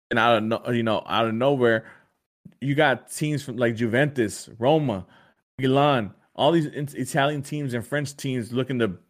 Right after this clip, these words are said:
pick him up. And, and this is supposed to be a replacement for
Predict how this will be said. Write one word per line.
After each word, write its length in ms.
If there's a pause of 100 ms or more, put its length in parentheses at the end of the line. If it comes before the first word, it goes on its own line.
(140)
pick 180
him 160
up. 300 (520)
And, 380 (360)
and 80
this 120
is 60
supposed 200
to 60
be 140
a 40
replacement 540
for 280